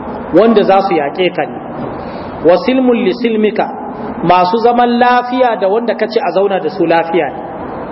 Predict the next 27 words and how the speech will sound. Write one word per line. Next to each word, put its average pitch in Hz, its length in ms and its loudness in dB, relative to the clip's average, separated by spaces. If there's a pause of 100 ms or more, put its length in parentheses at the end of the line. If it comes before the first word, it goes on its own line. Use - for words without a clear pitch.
(600)
"La 185 80 6
na'khuzanna 233 800 2
Yazida 185 600 0 (1000)
wa 175 200 6
nabra'a 214 1080 0
mimman 202 520 2 (100)
zalamaka 190 500 2
wa 165 80 -2
zalamana." 165 500 0 (760)
Mu 202 340 4
din 247 220 2
nan 214 400 0 (180)
za 226 300 4
mu 220 160 0
kama 208 400 0
Yazidu, 185 560 -2 (640)
mu 170 100 6
barranta 190 640 4
daga 170 240 2
dukkan 208 560 0
wanda 185 300 2
ya 180 100 6
zalunce 160 640 0
ka, - 80 2
ya 175 100 4
zalunce 151 560 -2
mu. 139 140 -4